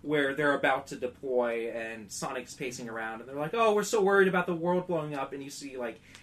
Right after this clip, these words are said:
Antoine and Bunny and Sally being all schemy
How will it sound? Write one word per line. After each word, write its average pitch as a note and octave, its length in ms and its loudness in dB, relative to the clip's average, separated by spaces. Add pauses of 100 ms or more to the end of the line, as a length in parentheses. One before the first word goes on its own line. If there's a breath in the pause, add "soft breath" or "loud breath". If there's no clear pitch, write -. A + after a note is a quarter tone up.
(120)
Antoine D3+ 400 0
and B2+ 140 -6
Bunny B2+ 520 -4
and A2+ 280 -12
Sally B2 500 0
being B2+ 260 -6
all A#2+ 160 -6
schemy A2+ 600 -12